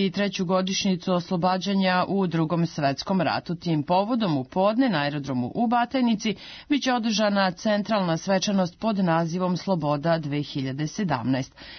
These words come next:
Na aeromitingu i pokaznoj vežbi biće prikazana najnovija dostignuća naše vojske.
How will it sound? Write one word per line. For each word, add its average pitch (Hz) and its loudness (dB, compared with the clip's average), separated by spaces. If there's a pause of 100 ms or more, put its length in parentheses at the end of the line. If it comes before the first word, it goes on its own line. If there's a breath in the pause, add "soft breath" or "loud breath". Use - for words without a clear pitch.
(120)
Na 233 4
aeromitingu 220 2
i 170 2
pokaznoj 143 0
vežbi 247 2
biće 202 0
prikazana 190 -2
najnovija 202 2
dostignuća 160 0
naše 151 0
vojske. 143 -2